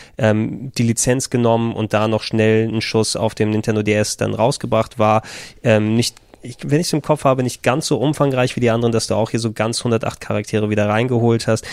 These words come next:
Ich hab's nicht allzu lange gespielt, ich hab dann das irgendwann mal liegen lassen, hab's auch nur der Vollständigkeit halber da mit dabei gehabt und es gilt so mehr als so, ja,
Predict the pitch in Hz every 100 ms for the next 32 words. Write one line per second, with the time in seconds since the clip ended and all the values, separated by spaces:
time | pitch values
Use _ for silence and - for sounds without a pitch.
0 | - - 131 - 165 - 131 160 156 143
1 | 139 131 - 131 123 117 113 - _ -
2 | 110 110 110 - 104 110 110 107 104 123
3 | 127 113 110 - 113 - - - - 104
4 | 113 110 - 117 123 123 117 113 110 113
5 | 107 110 104 107 104 107 113 113 - 101
6 | 107 117 113 110 - 110 104 - 117 110
7 | 113 110 107 107 104 104 - - - -
8 | - - 101 104 _ 123 104